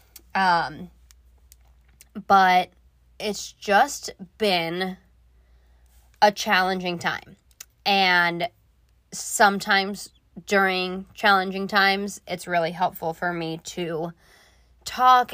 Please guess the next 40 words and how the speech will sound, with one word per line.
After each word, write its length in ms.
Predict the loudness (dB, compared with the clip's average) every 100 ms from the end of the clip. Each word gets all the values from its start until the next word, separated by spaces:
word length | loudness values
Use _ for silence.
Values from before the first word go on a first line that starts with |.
| -6
and 320 | -2 -2 -4
to 180 | -10 -14
share. 680 | -10 0 4 6 6 4 -2 _ -20 _ -2
And 120 | 2
I 160 | 2 2
think 360 | -2 -4 -4 -6
at 100 | -8
the 80 |
start 240 | -2 0 0
of 60 |
this 140 | -4 -2
podcast, 840 | 4 4 4 4 6 4 2 -20 -20 _
you 100 | -6
know, 120 | -2 0
I 120 | 0
was 280 | -2 -6 -14 _ _ _ _ _ _ _ _ _
still 560 | -10 2 8 8 8 2
going 240 | 0 2 0
through 140 | -6
<laughs> 40 |
challenging 600 | -6 2 2 2 -4 -6
times, 440 | 0 0 0 -4 -8
but 360 | 2 4 4 0 -20 -20 -20 _ 0
I 120 | 2
was 180 | 2 -6
more 420 | -4 0 2 2
in 180 | 0 -6
a 60 |
place 440 | -6 -4 -4 -4 4
where 80 |
I 100 | 6
wanted 380 | 6 2 -2 -6
to 240 | -10 -12 -6
externally 960 | -6 -6 -10 -4 -2 -2 -2 -4 -6 -8 _ _ _ _ _ _ -12
share, 520 | -4 -2 0 2 2
and 160 | 4
that 120 | 2 2
was 240 | -2 -8 -16
so 440 | -14 -2 2 4
helpful 520 | 2 -2 -2 -6 -6